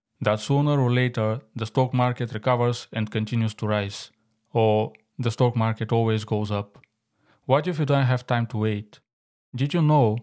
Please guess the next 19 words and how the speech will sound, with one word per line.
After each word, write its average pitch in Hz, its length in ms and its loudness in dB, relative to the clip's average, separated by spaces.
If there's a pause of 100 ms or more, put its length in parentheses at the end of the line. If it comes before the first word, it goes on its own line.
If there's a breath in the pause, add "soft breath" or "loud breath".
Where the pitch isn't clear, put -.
(100)
that 110 280 -2
S 139 220 -2
and 139 120 -2
P 135 80 -2
five 131 260 2
hundred 107 420 -2 (160)
took 117 240 0
seven 143 500 0 (140)
years 123 400 -2
to - 120 -6
recover 110 400 -2
from 107 280 -4
the 104 80 -4
dot-com 113 440 -2
bubble 107 280 -2
crash 107 400 -4
in 110 80 -4
two 110 120 -8
thousand? 110 480 -8